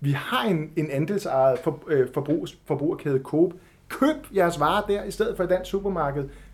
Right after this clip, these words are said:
Stil op til valget, så vi kan blive ved med at have en. Vi har, hvad hedder det, banker, som ikke, hvor man ikke tjener de der røvhuller, som tager røven på os. Vi har en Merkur-bank, vi har en fælleskassen, andelskasser, hvor,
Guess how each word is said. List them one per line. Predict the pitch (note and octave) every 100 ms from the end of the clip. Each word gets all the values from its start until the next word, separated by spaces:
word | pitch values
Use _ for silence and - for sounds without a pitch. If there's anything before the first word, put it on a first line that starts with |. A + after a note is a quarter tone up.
| -
Stil | - A3+ F#3
op | A3+ -
til | -
valget, | F3 G3+ A#3 G#3+ - -
så | - F#3+
vi | F#3
kan | F#3+
blive | F#3
ved | E3 A#3
med | G#3
at | D#3+
have | F3+
en. | E3+ D#3+ - - _
Vi | E3+
har, | C#3+ - - F3+ F#3
hvad | F#3+
hedder | F#3 G#3 F3
det, | E3 D3+ C#3
banker, | B2+ C#3 F#3 B3 - _ _
som | - - F#3+ G#3
ikke, | A3+
hvor | F3
man | F3+ F3+
ikke | A#3+ - -
tjener | - G#3+ G#3+
de | G#3 A3
der | G#3
røvhuller, | C#3+ G3+ A#3 G3+
som | - D#3
tager | - -
røven | F#3+ A3
på | - A#3
os. | B3 -
Vi |
har | G3
en | G#3
Merkur-bank, | F#3 E3+ A#3 A3+ F#3+ F3
vi | E3+
har | F3+
en |
fælleskassen, | F3 A3 G#3 - F3 F3 E3+ - - _ -
andelskasser, | F3 A3+ A3 - E3 D#3+
hvor, | D#3+ F3 F3+ -